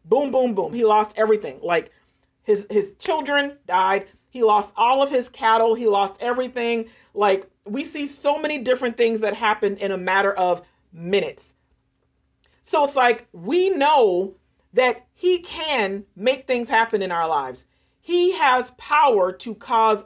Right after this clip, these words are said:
disruption. And that was why I had included and wanted to talk about this, because we act as if we are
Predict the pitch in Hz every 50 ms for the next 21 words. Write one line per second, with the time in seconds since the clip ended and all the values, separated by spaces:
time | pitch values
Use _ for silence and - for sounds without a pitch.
0 | _ - 156 185 202 202 196 175 180 214 233 - - - 123 107 101 127 - _
1 | _ _ _ _ - 226 226 214 220 240 277 339 - 339 392 269 240 240 240 233
2 | 240 233 - 202 214 233 262 240 208 202 180 170 - - 294 320 311 294 269 240
3 | 214 202 196 214 220 226 220 - - 196 - - 240 247 240 226 180 160 208 262
4 | 320 285 - - 180 170 185 185 - _ _ _ _ - 240 240 - 320 262 226
5 | 214 214 254 262 269 - - 269 311 349 349 - 277 247 214 220 220 208 214 190
6 | 220 262 254 233 208